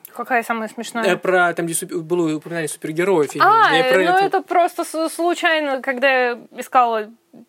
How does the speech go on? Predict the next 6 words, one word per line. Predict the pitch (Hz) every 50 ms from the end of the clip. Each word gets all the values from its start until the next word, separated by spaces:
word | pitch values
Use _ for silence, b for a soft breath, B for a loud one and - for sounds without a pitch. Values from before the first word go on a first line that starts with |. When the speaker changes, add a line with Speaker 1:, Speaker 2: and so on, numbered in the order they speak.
| _ -
Speaker 1:
теоретическую | - 240 226 233 233 - 233 214 - - - - 208 208
литературу | 202 - 220 226 214 - 214 214
о | 202
супергероях, | 185 - - - 240 220 220 277 339 415 440 349 254 - - B B B B B B - - 247 240 240 - _ _
поисковой | - 254 247 - - 262 240 269 254
запрос | 247 233 233 254 240 226